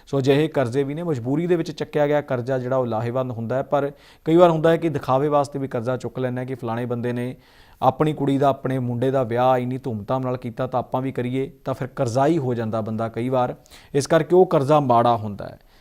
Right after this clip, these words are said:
ਚਾਦਰ ਦੇਖ ਕੇ ਹੀ ਪੈਰ ਪਸਾਰਨੇ ਚਾਹੀਦੇ ਨੇ, ਨਹੀਂ ਤਾਂ ਫਿਰ ਬਾਅਦ ਦੇ ਵਿੱਚ ਨੁਕਸਾਨ ਹੋ ਜਾਂਦਾ ਹੁੰਦਾ ਹੈ। ਸੋ ਕਿਸਾਨਾਂ ਨੂੰ ਸਾਡੀ ਇਹੀ ਹੁੰਦੀ ਹੈ ਕਿ ਆਪਣੀਆਂ ਲੋੜਾਂ ਨੇ ਉਹ ਸੀਮਤ ਰੱਖੀਏ ਆਪਾਂ, ਪਰ ਲੋੜਾਂ ਵੀ ਸੀਮਤ ਕਿਵੇਂ ਰੱਖ ਸਕਦੇ ਹਾਂ? ਜਿਵੇਂ ਸਰਕਾਰ ਕਹਿੰਦੀ ਹੈ ਕਿ ਅਸੀਂ ਤਾਂ ਆਮ-,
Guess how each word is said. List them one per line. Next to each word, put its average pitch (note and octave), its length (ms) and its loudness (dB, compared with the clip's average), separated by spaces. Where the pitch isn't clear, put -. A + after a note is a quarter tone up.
ਚਾਦਰ D3 460 8
ਦੇਖ C3 220 2
ਕੇ D#3+ 120 -2
ਹੀ D#3 40 2
ਪੈਰ C3+ 200 0
ਪਸਾਰਨੇ B2+ 460 -2
ਚਾਹੀਦੇ C#3 340 -4
ਨੇ, D3 100 -8
ਨਹੀਂ D#3 140 -10
ਤਾਂ C3+ 120 -2
ਫਿਰ B2+ 100 -4
ਬਾਅਦ A#2+ 260 0
ਦੇ B2+ 80 -4
ਵਿੱਚ B2 180 -6
ਨੁਕਸਾਨ A2+ 640 -6
ਹੋ B2 100 0
ਜਾਂਦਾ A2+ 320 0
ਹੁੰਦਾ G2+ 260 -10
ਹੈ। D#2+ 100 -14
ਸੋ - 160 -4
ਕਿਸਾਨਾਂ C3+ 440 2
ਨੂੰ D#3 140 -2
ਸਾਡੀ C3 340 -2
ਇਹੀ C3 140 -2
ਹੁੰਦੀ C3+ 180 -4
ਹੈ D3 60 -2
ਕਿ D#3 140 -4
ਆਪਣੀਆਂ C#3 300 -4
ਲੋੜਾਂ B2+ 380 -4
ਨੇ D3 80 -8
ਉਹ D#3 120 -6
ਸੀਮਤ C#3 440 -6
ਰੱਖੀਏ C#3 300 -6
ਆਪਾਂ, C#3+ 260 -2
ਪਰ D#3 140 -2
ਲੋੜਾਂ D#3 340 2
ਵੀ D#3+ 160 -2
ਸੀਮਤ D3+ 320 -6
ਕਿਵੇਂ C#3+ 220 -4
ਰੱਖ C3 160 -2
ਸਕਦੇ B2 340 -2
ਹਾਂ? C3 80 -4
ਜਿਵੇਂ B2+ 180 -4
ਸਰਕਾਰ A#2+ 400 -2
ਕਹਿੰਦੀ C3 220 -6
ਹੈ C#3 60 -4
ਕਿ C3 120 -4
ਅਸੀਂ A#2 140 -6
ਤਾਂ B2+ 120 0
ਆਮ-, A#2+ 160 -4